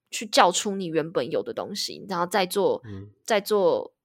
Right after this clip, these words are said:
Speaker 1: 呃，你现在现阶段很需要的东西去学。像我现在学的是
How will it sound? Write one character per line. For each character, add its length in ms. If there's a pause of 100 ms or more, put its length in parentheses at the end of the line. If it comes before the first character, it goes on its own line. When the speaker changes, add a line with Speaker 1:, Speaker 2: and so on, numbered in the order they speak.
Speaker 1:
呃， 160
你 100
现 220
在 100
现 160
阶 80
段 160
很 120
需 160
要 60
的 60
东 160
西 80
去 140
学。 180
像 200
我 60
现 120
在 80
学 160
的 100
是 320